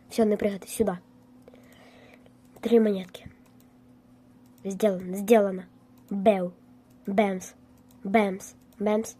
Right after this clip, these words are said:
Давай. Давай. Да!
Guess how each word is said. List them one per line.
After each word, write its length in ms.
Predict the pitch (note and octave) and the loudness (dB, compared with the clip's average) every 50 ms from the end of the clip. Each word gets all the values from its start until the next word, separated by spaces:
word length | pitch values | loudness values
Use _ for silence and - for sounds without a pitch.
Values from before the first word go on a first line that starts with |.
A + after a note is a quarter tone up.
| - - - - - - - - - - | -20 -20 -20 -20 -20 -20 -20 -20 -4 0
Давай. 400 | G#3+ A#3+ A3+ B3 A3+ G#3 F3+ - - - _ - _ - - - - - - - - - - | 2 4 6 6 6 4 2 -2 -10 -20 _ -20 _ -20 -20 -20 -20 -20 -20 -20 -20 -14 0
Давай. 400 | G3+ A#3+ A3 A#3 A#3 G#3+ F#3 F3+ - - - - - _ _ _ _ - - - - - - _ - _ _ - - _ _ - - - _ _ _ _ - - F4+ - | 2 4 6 6 6 4 2 0 -6 -16 -20 -20 -20 _ _ _ _ -20 -20 -20 -20 -20 -20 _ -20 _ _ -20 -20 _ _ -20 -20 -20 _ _ _ _ -8 -6 -2 0
Да! 420 | A3 A3 E4+ D#4+ C#4+ B3 G#3 - | 6 10 10 10 10 8 6 0